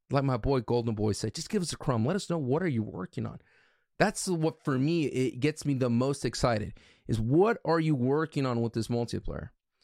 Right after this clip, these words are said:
And what are you, what do you have up your sleeve? Where's the direction of Naughty Dog going? Will it be just remasters left and right? I don't know. Do we need to have a Last of Us remastered again?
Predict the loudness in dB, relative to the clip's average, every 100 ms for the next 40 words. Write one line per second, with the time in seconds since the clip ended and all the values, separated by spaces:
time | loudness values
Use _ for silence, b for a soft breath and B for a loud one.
0 | _ _ 2 4 4 4 4 2 0 0
1 | 0 0 -2 0 0 0 -2 -2 -2 0
2 | 0 0 -2 2 2 4 4 4 0 0
3 | 0 2 0 -2 -2 0 0 b b b
4 | b _ 2 4 4 4 2 2 2 2
5 | 2 2 0 -2 0 4 6 4 2 -2
6 | 0 0 0 0 0 2 2 2 -2 0
7 | 0 2 0 2 0 0 0 0 0 -4
8 | -14 _ _ _ _ _ -2 2 2 2
9 | 2 4 2 -2 -10 _ _ _ _ _
10 | _ _ _ _ _ 2 4 4 4 4
11 | 4 2 2 4 2 2 2 2 2 0
12 | -2 0 2 2 0 -2 -2 -2 -2 0
13 | 0